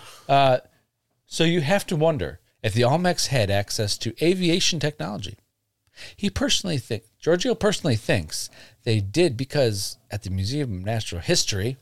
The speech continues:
Speaker 1: Mm-hmm.
Speaker 2: cue that slide,
Speaker 1: Ah.
Speaker 2: uh, the one you're looking at now, there is the Olmec statue of a guy clearly wearing a pressurized suit with controls, tubes on his chest, and six wings on the sides.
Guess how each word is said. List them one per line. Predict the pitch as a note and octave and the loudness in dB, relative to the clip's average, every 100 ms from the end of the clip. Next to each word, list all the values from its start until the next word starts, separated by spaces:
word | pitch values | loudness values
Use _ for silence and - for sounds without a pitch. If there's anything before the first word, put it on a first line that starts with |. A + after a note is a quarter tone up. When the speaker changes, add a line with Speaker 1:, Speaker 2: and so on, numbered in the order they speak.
| - | -12
Speaker 1:
Mm-hmm. | G#2 F#2 - _ - | -10 -10 -12 _ -6
Speaker 2:
cue | - C3 | 0 4
that | C#3+ E3 | 4 2
slide, | - G2+ G2 D3 - | -2 -2 0 0 -4
Speaker 1:
Ah. | F#2 F2 A3 - - | -8 -8 -10 -16 -2
Speaker 2:
uh, | C3+ C3 A#2+ | 2 4 2
the | C3 B2 | 0 0
one | B2 | 0
you're | A#2+ | 2
looking | D#3 D3 | 2 2
at | A2+ G#2 | 0 0
now, | A2 C#3+ - _ _ | 0 -2 -6 _ _
there | C3 D#3+ G3 | 0 4 4
is | F3+ D#3+ C#3+ | 4 0 0
the | C3+ | -2
Olmec | B2 C#3+ D#3+ - | 0 2 2 0
statue | - A2 - | 0 0 0
of | A2+ | -2
a | F#2+ | 0
guy | F#2+ B2 A#2+ | 2 2 2
clearly | - - F#3+ D4+ D#4 B3+ | -2 -2 0 2 2 2
wearing | F3 F#3 G#3 D#3+ B2+ | 4 4 4 2 2
a | G#2+ | 0
pressurized | C#3+ E3 - D#3+ C#3+ A#2 | 0 0 2 4 4 2
suit | - - D3+ A#2 G2 - _ _ _ - | 2 2 2 2 0 -6 _ _ _ 0
with | F#3 - | 0 2
controls, | G3 C#3+ D#3 C3+ D3 - | -2 0 2 4 2 0
tubes | - - A3 F#3+ | -4 0 0 2
on | F#3 F#3 | 2 2
his | F3+ | 0
chest, | - - B2+ A#2+ | 0 2 2 0
and | C3 G2+ | -4 -2
six | - - F#3+ G3+ - | 0 2 2 2 0
wings | C3+ C#3+ D3+ C#3+ | 2 2 0 0
on | A2+ A2+ | 0 -2
the | A2+ | -2
sides. | G#2 F2 D2+ D2+ - | -4 -6 -6 -10 -14